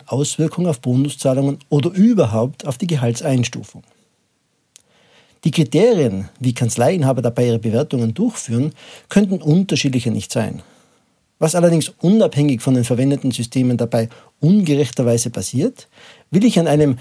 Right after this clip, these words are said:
klassischen Beispiel darstellen, das ich vor kurzem von einem Mitarbeiter erfahren habe. Vielen Dank dafür. Harte Faktoren und weiche Faktoren. In Bewertungsverfahren kann grundsätzlich zwischen harten und weichen Faktoren unterschieden werden.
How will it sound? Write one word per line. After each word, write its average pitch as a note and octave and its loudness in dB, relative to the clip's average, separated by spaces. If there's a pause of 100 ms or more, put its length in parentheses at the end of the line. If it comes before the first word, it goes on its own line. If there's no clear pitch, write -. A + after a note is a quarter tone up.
(120)
klassischen C#3+ 0
Beispiel A#2 0
darstellen, D#3 -2 (200)
das - 0
ich F#3 0
vor D3+ 0
kurzem F3 0
von D#3 2
einem C3+ 2
Mitarbeiter D#3 0
erfahren G#3+ 2
habe. G#2 -2 (280)
Vielen C3 0
Dank F#3+ 0
dafür. - -12 (1500)
Harte C3+ 0
Faktoren F#3 2
und G3+ 2
weiche A#2 0
Faktoren. A#2 -12 (960)
In F3+ 4
Bewertungsverfahren D#3+ 0 (160)
kann E3+ 2
grundsätzlich E3+ 2
zwischen B2+ -2
harten E3+ 2
und E3 0
weichen C3+ -2
Faktoren D3+ -2
unterschieden B2+ -2
werden. G2+ -10